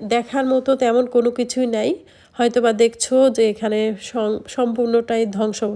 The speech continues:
অবশিষ্ট পড়ে আছে, তবে এখানে দেখার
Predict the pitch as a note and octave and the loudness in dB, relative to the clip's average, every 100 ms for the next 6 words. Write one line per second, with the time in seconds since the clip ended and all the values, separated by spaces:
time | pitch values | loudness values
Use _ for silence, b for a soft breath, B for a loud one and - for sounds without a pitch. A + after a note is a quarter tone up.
0 | - - G3 G#3 - G3+ - G#3 - A3+ | -6 -4 -2 -2 -4 -6 -6 -8 -2 0
1 | G#3+ F#3+ - - E4 - B B B B | 0 -4 -8 -6 -6 -8 B B B B
2 | - A3 G#3 A#3 - G#3+ A3 B3 B3 B3 | 0 2 6 4 4 -2 -2 0 2 4
3 | A#3+ G3+ A#3+ A#3+ C#4 | 2 0 -2 -2 -6